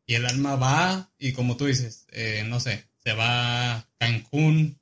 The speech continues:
este, espacial, ¿no? O yo qué sé.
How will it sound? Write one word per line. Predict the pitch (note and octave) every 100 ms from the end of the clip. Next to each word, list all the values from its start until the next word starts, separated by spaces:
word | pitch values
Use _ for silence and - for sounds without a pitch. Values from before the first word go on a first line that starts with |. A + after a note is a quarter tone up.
| _
este, | A2+ G#2+ - - G#2+ G#2 G2+ G#2+ A#2
espacial, | - A#2 G#2 A2+ G#2 G2+
¿no? | G#2 G#2+ A2 G#2
O | G#2
yo | G#2 G#2
qué | A2
sé. | G#2 G#2+